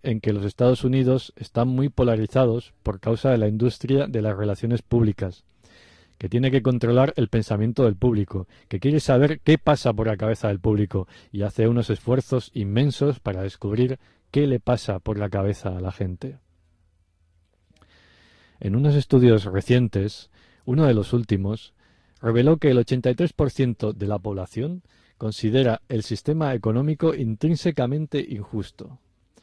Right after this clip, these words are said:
Una de las grandes cuestiones que se plantean en los Estados Unidos es la sanidad pública, que mucha gente no puede tener.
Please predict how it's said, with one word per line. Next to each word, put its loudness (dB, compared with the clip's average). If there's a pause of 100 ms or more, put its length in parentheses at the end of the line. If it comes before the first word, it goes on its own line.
(540)
Una 0
de 4
las 2
grandes 0
cuestiones -2
que -8
se -8
plantean -2 (400)
en -8
los -8
Estados -4
Unidos -4
es -8
la 0
sanidad -2
pública, -2 (560)
que -10
mucha -2
gente 0
no 2
puede 0
tener. -6